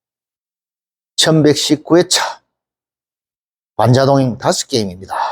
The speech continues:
착한 요리사 티비에스 방송했던 반자동 다섯 게임 잘 보십시오. 반자동 다섯 게임. 그럼 자동 넘어가겠습니다.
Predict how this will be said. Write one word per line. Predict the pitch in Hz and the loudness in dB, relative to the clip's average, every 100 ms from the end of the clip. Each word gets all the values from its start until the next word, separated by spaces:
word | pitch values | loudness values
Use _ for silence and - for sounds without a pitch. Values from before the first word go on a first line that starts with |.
| - - - | -10 -16 -12
착한 | - 101 107 104 | -10 -4 0 2
요리사 | 107 104 - | 2 2 -2
티비에스 | 98 - 123 123 - - _ | -4 -2 2 2 0 -4 _
방송했던 | - 113 135 139 156 151 185 _ _ _ _ _ _ _ _ _ _ | -6 -2 0 0 2 0 0 _ _ _ _ _ _ _ _ _ _
반자동 | 101 117 160 208 214 190 | 0 2 4 4 2 0
다섯 | 131 - | -4 -6
게임 | - 101 95 92 92 | -6 -8 -8 -14 -18
잘 | - - 92 | -14 -14 -12
보십시오. | 95 110 - 104 92 90 92 90 90 | -10 -10 -6 -2 0 0 -2 -2 -4
반자동 | 90 - 87 107 139 143 139 | -6 -10 -4 0 2 2 0
다섯 | 98 - | -2 -6
게임. | - 82 90 139 170 _ _ _ _ _ _ _ _ _ _ _ _ _ _ - | -8 -8 0 2 2 _ _ _ _ _ _ _ _ _ _ _ _ _ _ -2
그럼 | 107 95 | 0 2
자동 | 120 151 160 - | 2 2 2 -2
넘어가겠습니다. | 104 107 90 87 - _ - - - - | -4 -2 -2 -4 -10 _ -14 -12 -16 -18